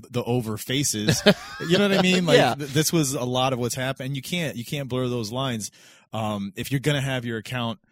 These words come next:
Speaker 1: uh, and you wanna take the job seriously, you gotta go the route of M J F. You gotta talk
Speaker 2: It's,
Speaker 1: about
Speaker 2: it's
Speaker 1: people's
Speaker 2: so
Speaker 1: grandmothers.
Speaker 2: all the time.
Speaker 1: You
Speaker 2: And
Speaker 1: gotta, <laughs> dude,
Speaker 2: everyone's
Speaker 1: it
Speaker 2: like,
Speaker 1: was
Speaker 2: "Oh, he
Speaker 1: rough.
Speaker 2: crossed the line." And you know what?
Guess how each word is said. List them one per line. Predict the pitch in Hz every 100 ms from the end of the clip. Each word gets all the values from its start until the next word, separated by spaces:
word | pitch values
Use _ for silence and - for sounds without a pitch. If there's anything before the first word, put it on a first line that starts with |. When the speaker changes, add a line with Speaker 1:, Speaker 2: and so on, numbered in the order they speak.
| _ _ _ _ _ _ -
Speaker 1:
uh, | 123 110 107
and | 117
you | 123
wanna | 117 117
take | 143 131
the | 135
job | 110 127 120
seriously, | - 196 190 - 123
you | 117
gotta | 120 117
go | 113 110
the |
route | 104 101
of | 101
M | 98 98
J | 98 92
F. | 90 87 - _ _
You | 113
gotta | 113 120 117
talk | 139 113
Speaker 2:
It's, | 117 104
Speaker 1:
about | 101 101 - - -
Speaker 2:
it's | 120
Speaker 1:
people's | 117 113
Speaker 2:
so | -
Speaker 1:
grandmothers. | 110 101 101 95 95 - - - -
Speaker 2:
all | 131 139 127
the | 113
time. | - 107 110 98 -
Speaker 1:
You | 143
Speaker 2:
And | 120 160 110
Speaker 1:
gotta, | 147 - - -
<laughs> | - -
dude, | 151
Speaker 2:
everyone's | 143 151
Speaker 1:
it | 156
Speaker 2:
like, | 151
Speaker 1:
was | 170
Speaker 2:
"Oh, | 170
he | 135
Speaker 1:
rough. | -
Speaker 2:
crossed | 185 170 -
the |
line." | 156 156
And | - 160
you |
know | 180
what? | 151 117